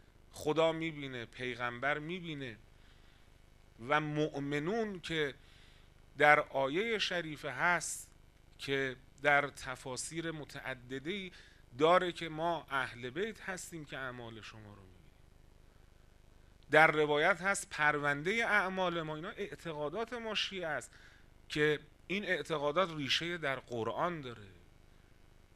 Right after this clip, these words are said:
که پرونده اعمال ما رو هر هفته خدمت امام زمان می‌برن، به ایشون عرضه می‌کنن. ایشون می‌بینه اون اعمال رو. وقتی می‌بینه یه شیعه‌اش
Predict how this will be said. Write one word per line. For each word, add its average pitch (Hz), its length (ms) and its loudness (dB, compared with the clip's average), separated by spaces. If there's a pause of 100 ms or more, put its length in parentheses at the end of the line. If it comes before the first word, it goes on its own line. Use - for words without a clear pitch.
(160)
که 139 100 -10
پرونده 147 640 4
اعمال 143 480 0
ما 143 220 -4
رو 135 220 -6 (540)
هر 220 420 8
هفته 185 440 -4
خدمت 170 460 -4
امام 143 440 -6
زمان 120 340 -12
می‌برن، 107 440 -18 (580)
به 135 60 -4
ایشون 139 380 -4
عرضه 127 380 -4
می‌کنن. 113 320 -16 (1300)
ایشون 147 280 -4
می‌بینه 180 380 -4
اون 160 160 -4
اعمال 123 520 -4
رو. 113 140 -6
وقتی 147 180 -6
می‌بینه 156 280 -6
یه 156 100 -6
شیعه‌اش 156 680 2